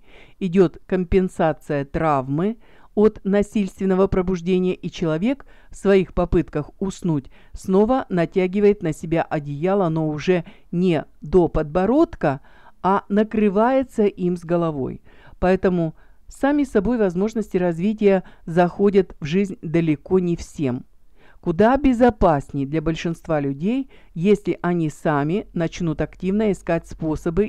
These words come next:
и источники поддержки свыше. Самый надёжный вариант, когда человек сам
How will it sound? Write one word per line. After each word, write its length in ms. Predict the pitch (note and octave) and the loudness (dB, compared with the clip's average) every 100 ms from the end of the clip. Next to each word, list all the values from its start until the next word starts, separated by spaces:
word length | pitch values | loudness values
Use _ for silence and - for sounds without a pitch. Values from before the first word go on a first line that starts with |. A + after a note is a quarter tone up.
| - | -4
и 180 | F3 D3+ | -6 -6
источники 600 | - - D3+ - F#3 G3 | -6 -6 -6 -6 -6 -6
поддержки 720 | - E3 D3 C3+ E3 - F3 | -2 -2 -2 -4 -4 -4 -6
свыше. 540 | D3+ D#3 D3 A#2 - - - - - - - | -6 -6 -6 -6 -12 -18 -20 -20 -20 -20 -20
Самый 340 | - G#3+ F#3+ E3 | -2 2 2 2
надёжный 420 | D#3 D3+ C#3+ C#3+ | 0 -4 -2 -2
вариант, 440 | D3 F3 A#3+ - - - - | 0 0 -2 -4 -14 -20 -4
когда 280 | F#3+ G3+ C4 | 0 2 2
человек 500 | - A3 G#3 A#3 - | 2 2 2 -2 -6
сам 540 | - - F3+ D#3 F#3 | -8 0 0 0 -2